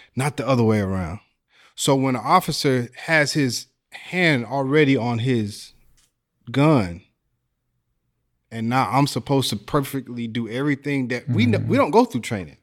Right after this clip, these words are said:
Speaker 1: Imagine
Speaker 2: No, I know, we
Speaker 1: civilian
Speaker 2: don't.
Speaker 1: training. Like,
Speaker 2: Yes.
Speaker 1: imagine
Speaker 2: Yeah.
Speaker 1: that, having to go through civilian
Speaker 2: Yeah.
Speaker 1: training
Speaker 2: Yeah.
Speaker 1: just so that you don't get killed. So,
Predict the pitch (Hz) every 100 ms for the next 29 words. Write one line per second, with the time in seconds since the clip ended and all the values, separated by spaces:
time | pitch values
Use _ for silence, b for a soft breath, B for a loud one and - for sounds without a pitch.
0 | - 151 180 190 143 143 127 139 180 160
1 | 160 175 160 160 170 170 160 123 156 156
2 | 135 95 98 135 143 139 113 - _ _
3 | - 214 262 269 196 165 131 196 175 160
4 | 170 - 156 151 127 123 277 226 185 254
5 | 277 247 - - 135 127 131 - 202 202
6 | 208 180 156 - 160 135 113 - 160 139
7 | 104 - 156 135